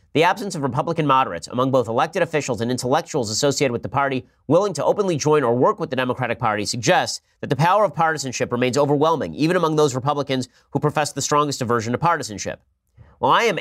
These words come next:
anti-partisan in the sense that I'm not going to knee-jerk vote for a Republican just because they're a Republican. I am a conservative. You have to back my values. That's the way this works. But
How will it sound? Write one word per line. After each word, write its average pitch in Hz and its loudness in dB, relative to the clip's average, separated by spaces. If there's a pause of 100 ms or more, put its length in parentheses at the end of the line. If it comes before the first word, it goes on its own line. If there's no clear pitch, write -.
anti-partisan 135 -2
in 113 -6
the 110 -6
sense 135 -2
that 117 -2
I'm 147 -2
not 147 0
going 139 -2
to 110 -6
knee-jerk 117 0
vote 120 0
for 123 0
a 117 2
Republican 113 -2
just 110 -6
because 120 -2
they're 110 2
a 110 4
Republican. 117 -2 (360)
I 110 0
am 127 0
a 131 -4
conservative. 156 2
You - -8
have 101 -4
to 127 -4
back 117 -2
my 131 0
values. 113 -2 (240)
That's 101 -6
the 127 -2
way 123 4
this 127 -2
works. 135 0 (240)
But - 0